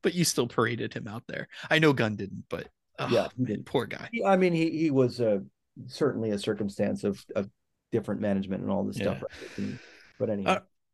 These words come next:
Speaker 1: all right, Rodrigo, I think we can, we can put a pin in this until next time when we, you know, have more drama to discuss in six months or so. Um, but
Speaker 2: I really hope not. Like, you know,
Speaker 1: <laughs>
Speaker 2: I really am kinda done. Like, uh, just,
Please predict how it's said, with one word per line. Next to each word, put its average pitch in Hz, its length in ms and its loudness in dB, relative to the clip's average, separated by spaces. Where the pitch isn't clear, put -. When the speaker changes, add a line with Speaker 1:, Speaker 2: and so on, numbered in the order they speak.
Speaker 1:
all 240 100 8
right, 170 180 6
Rodrigo, 143 460 6
I 151 140 0
think 220 180 4
we 202 100 6
can, 165 280 4
we 151 80 2
can 147 120 2
put 165 140 2
a 143 40 0
pin 151 160 2
in 131 160 4
this 131 300 2
until 135 240 2
next 127 320 2
time 117 240 4
when 117 180 0
we, 117 500 0
you 135 140 0
know, 113 160 0
have 117 160 2
more 117 180 2
drama 113 340 0
to 110 100 -6
discuss - 520 -2
in 110 120 -2
six - 300 -4
months 107 240 -4
or 107 80 -2
so. 113 400 0
Um, 131 460 2
but 151 220 6
Speaker 2:
I 110 120 -2
really 269 180 4
hope 123 280 2
not. 107 260 -4
Like, 117 180 2
you - 120 0
know, - 120 4
Speaker 1:
<laughs> - 400 2
Speaker 2:
I 185 60 -2
really 240 320 6
am 160 180 4
kinda 131 280 2
done. 101 500 0
Like, 107 340 -2
uh, 107 120 2
just, 107 340 -6